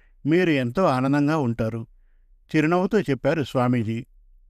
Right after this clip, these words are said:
త్రిపాఠి జీప్ను స్టార్ట్ చేశాడు. నిర్మల్ మనస్సున ఎంతో సంతోషం.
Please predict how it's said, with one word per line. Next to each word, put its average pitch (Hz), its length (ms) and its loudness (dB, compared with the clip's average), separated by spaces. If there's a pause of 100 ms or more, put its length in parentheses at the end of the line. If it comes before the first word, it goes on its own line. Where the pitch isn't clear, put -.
(600)
త్రిపాఠి 214 520 2
జీప్ను 143 440 0
స్టార్ట్ 135 360 -2
చేశాడు. 120 460 -2 (560)
నిర్మల్ 180 560 0
మనస్సున 143 460 0
ఎంతో 139 420 0
సంతోషం. 120 640 -4